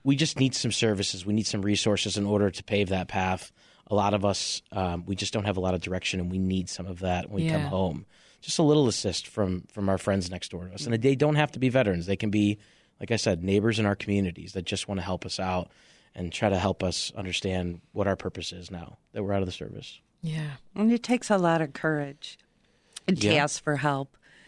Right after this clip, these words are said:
Speaker 3: um, especially coming out of the military.
Speaker 1: That's the
Speaker 3: There's
Speaker 1: hardest part, I think.
Speaker 3: It is.
Speaker 1: <laughs> Yeah.
Speaker 3: It is. So I think that's why there's so many that fall through the cracks, Sasha, as you were saying. Why aren't they all like Justin? Um, Justin was obviously,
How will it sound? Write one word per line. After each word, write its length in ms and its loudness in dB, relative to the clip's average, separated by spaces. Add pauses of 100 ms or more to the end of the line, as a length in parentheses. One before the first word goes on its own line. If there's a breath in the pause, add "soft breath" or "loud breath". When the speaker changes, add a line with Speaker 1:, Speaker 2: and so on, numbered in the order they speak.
(240 soft breath)
Speaker 3:
um, 500 0
especially 500 0
coming 320 2
out 140 4
of 80 4
the 80 4
military. 720 2
Speaker 1:
That's 160 4
the 60 2
Speaker 3:
There's 100 6
Speaker 1:
hardest 280 2
part, 200 4
I 60 4
think. 160 4
Speaker 3:
It 160 6
is. 300 6
Speaker 1:
<laughs> 240 6
Yeah. 100 4
Speaker 3:
It 120 6
is. 300 4
So 600 2
I 160 2
think 360 2
that's 360 -2
why 320 2
there's 260 -2
so 160 -2
many 240 -2
that 220 -2
fall 160 -2
through 220 -12
the 100 -6
cracks, 520 -8
Sasha, 480 -8 (460 loud breath)
as 320 0
you 80 -8
were 140 -2
saying. 360 -4
Why 280 0
aren't 260 -2
they 160 0
all 220 2
like 280 0
Justin? 640 0 (540 loud breath)
Um, 400 4
Justin 520 4
was 200 4
obviously, 720 2